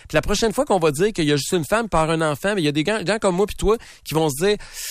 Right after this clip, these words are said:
Moi, je vais peut-être, celle-là, euh, je parlerai pas de ça, hein, le sujet, non, ce sujet-là, je l'aborderai pas. » Puis on va s'auto-censurer parce qu'on va avoir vu qu'est-ce qui est arrivé à Richard Martineau parce qu'il a dit une vérité de la palisse.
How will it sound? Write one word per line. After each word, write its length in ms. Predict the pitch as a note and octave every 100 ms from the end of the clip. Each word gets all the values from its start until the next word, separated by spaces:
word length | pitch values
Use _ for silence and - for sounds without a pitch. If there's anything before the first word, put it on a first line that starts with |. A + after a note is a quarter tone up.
| - - -
Moi, 160 | D3+ F#3
je 100 | D#3+
vais 60 | D3
peut-être, 260 | G#3+ F#3
celle-là, 460 | D3+ F3 F3+ A3+ G#3
euh, 160 | E3+
je 80 | D3
parlerai 260 | F#3 F3+ F3+
pas 140 | A3
de 100 | G3
ça, 140 | - D#3
hein, 80 | E3+
le 80 | G3+
sujet, 440 | - E3 D3+ A3
non, 200 | F3+ E3+ C3+
ce 200 | - E3+
sujet-là, 440 | - D3 E3+ G3
je 60 | F3
l'aborderai 440 | E3 D#3+ D#3+ D#3
pas. » 160 | - C#3+ - -
Puis 120 | D#3
on 60 | D3
va 120 | E3
s'auto-censurer 960 | - A#3+ A#3+ G#3+ G3+ D#3+ F3 E3 D#3+ F#3 - -
parce 160 | D3
qu'on 120 | E3+
va 120 | E3 E3+
avoir 200 | F3 E3+
vu 140 | G#3
qu'est-ce 160 | E3+ -
qui 60 |
est 80 | E3+
arrivé 180 | D#3+ D3+
à 20 |
Richard 260 | E3+ D#3 E3
Martineau 380 | D#3+ - D#3+ F#3
parce 160 | F3
qu'il 180 | - D3
a 60 | C#3+
dit 100 | D3+
une 100 | D#3+
vérité 380 | D3+ B2+ - D#3+
de 60 |
la 100 | D3+
palisse. 360 | C#3 B2+ B2